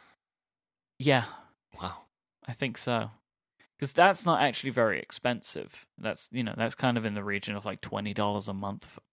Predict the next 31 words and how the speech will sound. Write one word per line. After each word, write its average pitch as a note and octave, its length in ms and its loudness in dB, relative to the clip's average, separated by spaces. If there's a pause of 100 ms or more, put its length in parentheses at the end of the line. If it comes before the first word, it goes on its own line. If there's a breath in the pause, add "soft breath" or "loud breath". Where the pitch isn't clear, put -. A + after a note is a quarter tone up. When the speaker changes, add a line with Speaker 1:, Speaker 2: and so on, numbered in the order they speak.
(320)
Speaker 1:
f-, G#2+ 160 -6
for G#2 200 -4
a F#2+ 60 0
show. A2 420 -2
Speaker 2:
Oh, G2 200 6
yeah. E2 180 -8 (180)
All F#2 120 -16
right. D2+ 160 -16 (120)
Speaker 1:
And, A#2+ 160 2
you B2 60 4
know, G#2 140 4
we C3 180 0
have, A#2 240 2
like, G2+ 220 -4
two B2+ 180 -6
to - 140 -8
three A2 260 -10
times A2+ 380 -4
the B2 80 2
amount G#2+ 280 2
of - 180 -10
people G3 680 0 (300 soft breath)
in C#3 100 6
our C3 140 6
Slack C3+ 400 0
than B2+ 100 -2
we A2+ 100 0
do G#2+ 180 -2
shows, D#3 600 2
I - 100 -2
think. - 380 -8